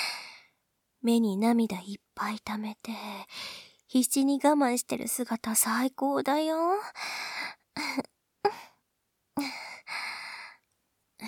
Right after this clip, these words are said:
普段真面目な院長みたいな子が、いやらしいことされた時に、どんな風に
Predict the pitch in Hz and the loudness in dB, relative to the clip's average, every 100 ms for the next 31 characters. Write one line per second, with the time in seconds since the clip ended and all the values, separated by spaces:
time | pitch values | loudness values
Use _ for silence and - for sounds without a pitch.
0 | 214 - - _ _ - - - - - | -12 -14 -20 _ _ -4 -2 -4 -6 -10
1 | - - _ - 208 196 202 - _ - | -14 -20 _ -10 -6 -6 -6 -12 _ -6
2 | 302 294 - _ _ - - - - _ | -4 -4 -8 _ _ -10 -10 -10 -14 _
3 | _ _ - 254 240 220 196 190 185 196 | _ _ 0 4 6 4 2 -4 0 4
4 | 220 226 226 220 233 254 240 226 208 196 | 4 4 4 2 2 2 2 2 2 -2
5 | - 190 190 190 - 190 - 208 208 190 | -4 -6 -6 -8 -8 -10 -6 -4 -2 -4
6 | - - - - - - - - - 226 | -8 -10 -10 -8 -8 -10 -12 -16 2 4
7 | 226 240 254 - 285 - 285 247 - 233 | 4 2 2 4 2 -2 -6 0 0 0
8 | 233 240 - - - - - _ _ - | -4 -6 -8 -8 -8 -10 -12 _ _ -8
9 | - _ _ - - - - - _ 277 | -8 _ _ -8 -4 -2 -4 -8 _ -2
10 | 277 269 247 240 247 240 214 | 0 0 0 -2 -2 0 0